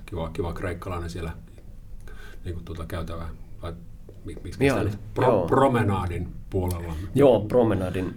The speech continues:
Speaker 1: Joo.
Speaker 2: kak-,
Speaker 1: <laughs> Et, et,
Speaker 2: kakkoskerroksessa.
Speaker 1: joo, kyllä. Et, tuota, ei, ei, onks tota, minkä verran muuten vaihtuvuutta niin kun tällä, tällä hetkellä myissä tai yli-, ylipäätään ollut?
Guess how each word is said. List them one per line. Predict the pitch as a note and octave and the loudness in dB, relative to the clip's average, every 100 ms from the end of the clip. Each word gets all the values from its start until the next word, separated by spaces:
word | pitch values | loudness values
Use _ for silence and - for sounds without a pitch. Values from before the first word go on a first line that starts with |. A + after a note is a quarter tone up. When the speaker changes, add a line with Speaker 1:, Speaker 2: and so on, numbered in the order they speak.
| D3+ | -2
Speaker 1:
Joo. | A2+ G2 - - | 0 0 -2 -4
Speaker 2:
kak-, | C3+ - | 0 4
Speaker 1:
<laughs> | |
Et, | C#3+ | 4
et, | - | 4
Speaker 2:
kakkoskerroksessa. | G2+ G2 - G#2 E2 E2+ A#2 A2 | 0 0 -4 -2 -2 -2 0 0
Speaker 1:
joo, | G2+ G#2 - | 0 -4 -6
kyllä. | A#2+ G2+ G2 | -2 0 0
Et, | G2+ - | -2 -2
tuota, | G#2+ A2+ A2+ A2+ | 0 4 2 4
ei, | C3 | 2
ei, | B2+ B2 - - - | 2 -2 -4 -10 -2
onks | E3 E3 | 0 4
tota, | G3+ - F3+ D#3+ D3 - - - - - | 2 4 4 4 0 -10 -14 -14 -8 6
minkä | E3 D#3+ | 8 8
verran | D3+ | 8
muuten | D#3 C#3+ A#2+ | 6 4 4
vaihtuvuutta | A2 G2 F2+ E2 D#2+ - | 2 2 -4 -4 -6 -6
niin | E2 D#2+ | -6 -6
kun | D#2+ E2 D#2+ - | -6 -8 -8 -8
tällä, | E2+ E2 | -4 -4
tällä | E2 E2+ E2 | -4 -4 -4
hetkellä | E2 - E2 D#2+ - - - | -6 -8 -8 -10 -10 -14 -6
myissä | F2+ E2 - | -4 -2 -4
tai | - E2+ | -6 -4
yli-, | E2+ E2+ | -4 -4
ylipäätään | F2 E2 F2+ F2 F2+ E2 | -4 -4 -4 -4 -4 -4
ollut? | E2+ E2 E2+ - | -2 -4 -6 -10